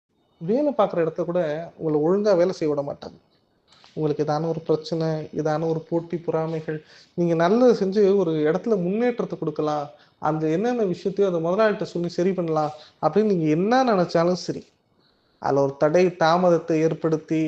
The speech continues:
உங்களை பொறாமை உணர்ச்சி, காழ்ப்புணர்ச்சியோட உங்களை பத்தி பொய் சொல்லி போட்டு கொடுத்து, அதுவும் உங்க திருமண வாழ்க்கையில மூன்றாம் நபர் வந்து குறுக்கிட்டு உங்களுக்கு அழுக வச்சு பிரிச்சு வேடிக்கை பார்த்து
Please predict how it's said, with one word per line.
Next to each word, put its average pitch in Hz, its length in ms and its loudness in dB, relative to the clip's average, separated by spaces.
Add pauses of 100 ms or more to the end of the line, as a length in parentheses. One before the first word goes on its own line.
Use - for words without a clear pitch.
(140)
உங்களை 156 340 0
பொறாமை 185 440 2
உணர்ச்சி, 160 340 -2
காழ்ப்புணர்ச்சியோட 170 720 0
உங்களை 160 240 2
பத்தி 175 240 -2
பொய் 190 260 2
சொல்லி 165 380 -2
போட்டு 185 320 0
கொடுத்து, 160 400 -2 (520)
அதுவும் 190 280 4
உங்க 160 140 2 (160)
திருமண 226 400 2
வாழ்க்கையில 160 520 2
மூன்றாம் 196 520 2
நபர் 156 220 0
வந்து 156 300 -2 (100)
குறுக்கிட்டு 196 560 -2
உங்களுக்கு 160 360 0
அழுக 170 380 4
வச்சு 170 380 -2 (560)
பிரிச்சு 226 520 2
வேடிக்கை 196 380 4
பார்த்து 160 440 0